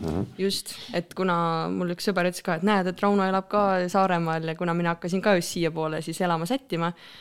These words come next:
Speaker 2: et, äh, siis ma mõtlesin, et okei, et, et noh, tore, et ma tean ka ühte sihukest aktiivset viikingi inimest siis, äh, Saaremaalt. Et, äh, et aga kuidas,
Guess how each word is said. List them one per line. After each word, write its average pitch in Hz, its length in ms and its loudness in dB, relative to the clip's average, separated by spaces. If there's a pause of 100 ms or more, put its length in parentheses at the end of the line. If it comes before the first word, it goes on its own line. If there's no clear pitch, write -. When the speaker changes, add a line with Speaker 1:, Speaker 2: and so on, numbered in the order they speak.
(260)
Speaker 2:
et, - 400 -10
äh, 156 640 -4 (320)
siis - 160 -20
ma 175 140 -4
mõtlesin, 175 180 -8
et 196 80 -6
okei, 254 280 -4
et, 156 200 -8
et 156 80 -4
noh, 185 160 -2
tore, 226 240 6
et 165 120 -2
ma 185 120 0
tean 180 320 0
ka 190 160 4
ühte 180 160 -6
sihukest 175 360 -4
aktiivset 185 440 4
viikingi 170 480 4
inimest 165 480 -4
siis, 160 180 -8
äh, 160 160 0
Saaremaalt. 160 640 0 (960)
Et, 175 420 -6
äh, 165 880 -4 (360)
et 185 180 -8
aga 180 160 -2
kuidas, 233 380 -2